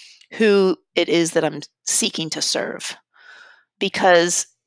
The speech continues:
quite honestly, like, the process and the, the philosophy and the desire and the, the, um,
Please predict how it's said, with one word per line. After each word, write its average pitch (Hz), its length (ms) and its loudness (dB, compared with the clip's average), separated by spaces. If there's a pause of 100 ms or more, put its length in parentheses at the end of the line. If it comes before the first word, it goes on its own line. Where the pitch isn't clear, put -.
(180)
quite 185 220 4
honestly, 170 400 2
like, 156 260 2
the - 60 0
process 165 800 4
and 151 160 0
the, 143 260 4 (540)
the 165 100 -8
philosophy 156 760 2
and 143 160 -4
the 139 260 0 (100)
desire 147 480 2
and 143 160 -4
the, 131 120 -4 (180)
the, - 360 -4
um, 135 440 -12